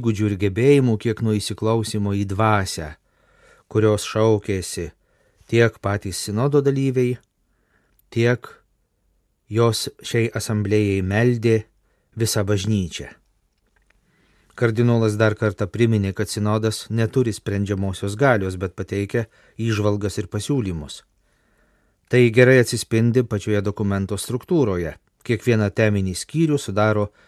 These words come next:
trys dalys. Tai, dėl ko visi sutaria, tai, ką dar reikia pagilinti, ir pasiūlymai. Vyskupų sinodo generalinis sekretorius sakė, kad užbaigdami šią sesiją,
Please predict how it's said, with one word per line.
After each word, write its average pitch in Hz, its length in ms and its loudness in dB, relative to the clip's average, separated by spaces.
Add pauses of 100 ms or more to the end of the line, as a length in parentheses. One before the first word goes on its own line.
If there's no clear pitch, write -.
(220)
trys 107 300 0
dalys. 90 540 0 (360)
Tai, 120 320 4
dėl 101 280 0
ko 90 180 -4
visi 90 300 -8
sutaria, 160 580 0 (480)
tai, 131 560 2
ką 117 300 -2
dar 107 180 0
reikia 98 420 -2
pagilinti, 127 720 0 (420)
ir 170 240 2
pasiūlymai. 78 680 -6 (360)
Vyskupų 110 480 0
sinodo 110 380 0
generalinis 107 680 0
sekretorius 101 560 -2
sakė, 110 400 2
kad 113 160 -4
užbaigdami 101 1040 -2
šią 95 320 -6
sesiją, 123 540 -2